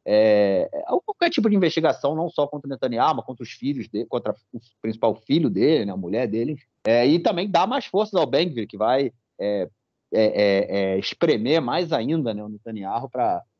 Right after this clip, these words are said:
em, é, é, pra conseguir aí o que ele, o que ele quer em troca. Mas eu acho que todas essas leis, né, tudo isso que eles têm apro-, tão, tão buscando aí aprovar é de uma, é de uma, dá uma dor de barriga muito grande, né, porque realmente é,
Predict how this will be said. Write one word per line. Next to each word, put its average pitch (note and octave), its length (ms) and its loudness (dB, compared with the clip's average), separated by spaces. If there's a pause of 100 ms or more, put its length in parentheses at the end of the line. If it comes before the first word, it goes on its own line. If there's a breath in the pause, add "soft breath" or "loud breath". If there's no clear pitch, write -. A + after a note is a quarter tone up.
(200)
em, G2+ 240 -6
é, F#2 380 0
é, E2+ 60 0
pra G2+ 140 -2
conseguir G#2 440 -2
aí G2 120 2
o A2 60 -4
que A2+ 100 -4
ele, G2+ 280 0
o E2 40 -6
que G#2+ 100 -6
ele G#2+ 120 0
quer G2+ 160 0
em A2 100 -2
troca. F#2 320 -2 (180)
Mas C#3+ 200 2
eu E3 80 2
acho F3+ 140 0
que F#3+ 80 -8
todas A3 340 0
essas G#3 320 0
leis, C#3+ 360 0
né, A2+ 160 -4
tudo D#3 220 -4
isso D3+ 120 -6
que C#3+ 60 -6
eles B2 120 -8
têm C3 160 -8
apro-, B2 440 -4
tão, A2 200 -2
tão G#2+ 160 -2
buscando A2 480 -4
aí G#2 100 2
aprovar G#2+ 540 2
é - 20 -2
de A2 140 -6
uma, A2 460 0 (240)
é C3 100 4
de D#3 100 0
uma, D#3+ 260 0 (220)
dá D3+ 100 4
uma F#3+ 160 0
dor D#3 320 -2
de C3 120 -10
barriga D#3 500 0
muito E3 220 -8
grande, E3 340 0
né, B2+ 160 -4
porque A#2 240 -4
realmente D#3 640 0
é, C#4+ 320 0